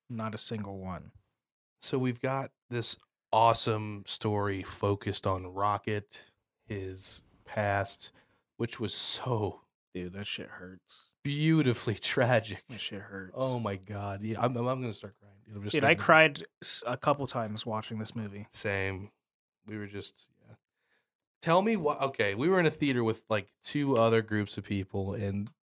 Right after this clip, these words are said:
Speaker 2: God damn it, you pick your seats before the movie.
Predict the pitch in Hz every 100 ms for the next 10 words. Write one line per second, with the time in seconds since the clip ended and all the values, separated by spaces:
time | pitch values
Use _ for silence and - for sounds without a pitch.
0 | _ 107 160 175 123 117 117 113 - 113
1 | - 190 196 180 165 156 147 - 131 131
2 | 131 120 110 113 104 101 104